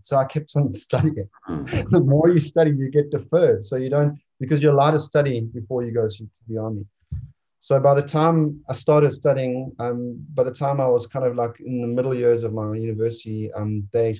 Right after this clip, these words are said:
Speaker 1: canceled national service. So I didn't have to worry about that
Speaker 2: Well, that was
Speaker 1: anymore, but
Speaker 2: lucky. Otherwise, you'd still be in university.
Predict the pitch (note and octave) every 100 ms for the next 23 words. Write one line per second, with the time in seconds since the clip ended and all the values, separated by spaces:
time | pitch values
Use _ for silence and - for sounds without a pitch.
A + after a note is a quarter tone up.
0 | - - B2+ B2+ - G#2 G2+ G#2+ G2 G#2+
1 | G2 G#2+ G#2 G2+ - _ _ _ _ _
2 | _ _ _ - A2 A2+ A2+ A2+ G#2+ G#2
3 | G#2+ G2+ G2+ G#2 A2 A#2 G#2 F2+ F2 G2+
4 | G#2+ G2+ G#2 G#2 A2 G#2+ F2+ - A#2+ G2
5 | G#2 G2+ G#2 G2 F#2+ C#3 - G2 E2 -